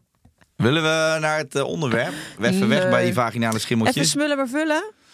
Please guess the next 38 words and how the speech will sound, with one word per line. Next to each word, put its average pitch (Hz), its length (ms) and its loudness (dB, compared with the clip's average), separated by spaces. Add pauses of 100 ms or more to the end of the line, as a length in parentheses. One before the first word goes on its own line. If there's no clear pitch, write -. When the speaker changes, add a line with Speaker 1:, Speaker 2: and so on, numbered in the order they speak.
(760)
Speaker 1:
Smullen 101 640 2
en 107 120 2
vullen. 92 460 -2
Ja, 120 240 2 (160)
is - 140 -2
goed. 180 140 -2
Ik 175 60 -6
zal 175 140 2
even 139 160 0
aftrappen. 147 580 -6
Speaker 2:
Is - 140 -2
goed. - 420 -4
Speaker 1:
Ik 120 160 0
heb, - 220 -2
eh, 113 260 0
een 113 100 -2
aantal 117 220 -4
weken 110 220 -2
geleden 107 420 0
Speaker 2:
Poffertjes 226 380 -2
gegeten 196 400 0
op 170 60 -8
de 196 100 -2
negen 202 260 2
maandenbeurs. 196 600 -2
Speaker 1:
Nou, 101 240 0
weet 127 180 2
je 131 60 -2
dat 127 80 2
ik 120 60 -4
dat 117 120 0
heel 110 240 2
lang 135 140 0
niet 123 100 2
op - 140 -4
had? - 360 -6 (680)
Poffertjes. - 680 -2
Speaker 2:
Nou. 196 220 -2